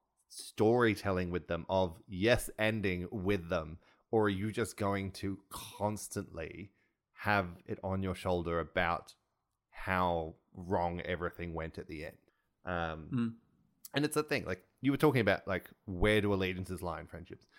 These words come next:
Speaker 1: Rowan and I, God forbid should anything happen, this would be the last concern for me, to be honest, my God.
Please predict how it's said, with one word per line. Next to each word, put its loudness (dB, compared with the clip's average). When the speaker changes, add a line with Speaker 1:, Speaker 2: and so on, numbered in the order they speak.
Speaker 1:
Rowan 6
and 2
I, 2
God 8
forbid -2
should -2
anything -4
happen, -4
this -4
would -8
be -2
the -2
last 0
concern -2
for -4
me, 0
to 0
be 0
honest, -4
my -8
God. 0